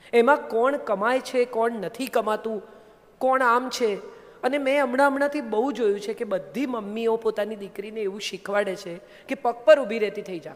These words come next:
કમાતી થઈ જા, તું કમાઈશ ને એટલે તારે કોઈ બીજી જીવનમાં સમસ્યા નહીં થાય."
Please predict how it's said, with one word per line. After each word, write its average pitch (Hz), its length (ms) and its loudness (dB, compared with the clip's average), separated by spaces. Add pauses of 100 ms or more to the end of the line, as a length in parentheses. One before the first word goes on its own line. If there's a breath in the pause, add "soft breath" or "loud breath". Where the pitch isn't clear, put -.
કમાતી 277 420 -2
થઈ 196 160 -6
જા, - 160 -14 (840 soft breath)
તું 294 180 0
કમાઈશ 302 500 4
ને 254 120 2
એટલે 233 260 -2
તારે 226 240 2
કોઈ 247 220 -4
બીજી 220 260 -8
જીવનમાં 214 420 -4
સમસ્યા 185 480 -4
નહીં 165 200 -6
થાય." - 120 -18